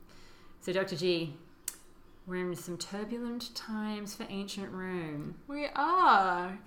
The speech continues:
Speaker 2: It seems like the tribunes are interested in maybe having a public law code.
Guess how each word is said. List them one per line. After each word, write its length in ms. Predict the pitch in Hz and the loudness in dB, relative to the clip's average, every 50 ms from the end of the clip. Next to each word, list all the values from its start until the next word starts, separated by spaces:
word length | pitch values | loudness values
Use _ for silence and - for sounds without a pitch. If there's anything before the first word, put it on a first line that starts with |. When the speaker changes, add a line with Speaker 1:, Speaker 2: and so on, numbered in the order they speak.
| - - - | -18 -8 -6
Speaker 2:
It 160 | - - - | -6 -4 0
seems 360 | - 359 392 415 392 - - | 2 2 2 2 0 4 6
like 260 | 339 311 302 302 - | 6 6 6 4 2
the 80 | - 277 | 0 0
tribunes 720 | - - 311 294 277 285 285 277 269 269 262 262 254 247 - | 2 2 0 2 2 2 4 4 4 2 2 0 0 -2 -4
are 280 | - - 220 226 233 | -2 2 4 4 6
interested 480 | 240 240 220 - 247 226 - - 233 220 | 4 4 0 -2 -4 -4 -2 -2 0 2
in 200 | 220 214 214 202 | 2 2 2 2
maybe 460 | 208 208 214 214 214 208 202 196 190 | 4 2 4 4 2 2 2 0 -2
having 380 | - - 202 185 - 190 185 180 | -2 -2 -4 -2 0 0 0 2
a 260 | 175 170 165 160 160 - | 2 2 2 0 -2 -4
public 380 | - - 208 202 196 185 - 185 | 0 0 2 2 2 -2 0 2
law 220 | 180 175 175 185 180 | 2 4 4 2 2
code. 420 | - 220 208 202 220 262 330 359 | 0 0 0 0 0 -2 -2 -4